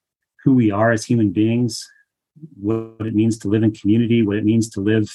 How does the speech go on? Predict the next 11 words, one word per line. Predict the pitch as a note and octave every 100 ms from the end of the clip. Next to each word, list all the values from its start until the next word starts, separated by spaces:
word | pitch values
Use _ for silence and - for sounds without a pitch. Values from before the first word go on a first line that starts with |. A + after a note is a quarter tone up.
| - - _ -
on | G#2
this | G2+ -
planet. | - A#2 B2+ B2+ - - - _ _ _ _ - _ _ -
And, | A2 G2+ F#2+ G2+ D3
um, | A#2 G2+ G2 G2 - _ _ _ _ _ -
the, | G#2 D#2+ - -
the | A2
courses | - C#3+ C#3+ B2+ A#2+ A2 -
are | - A2 G#2 G#2+ - _ _ _ _ -
taught | B2 A#2+
by | A#2+ A2 G#2+ G#2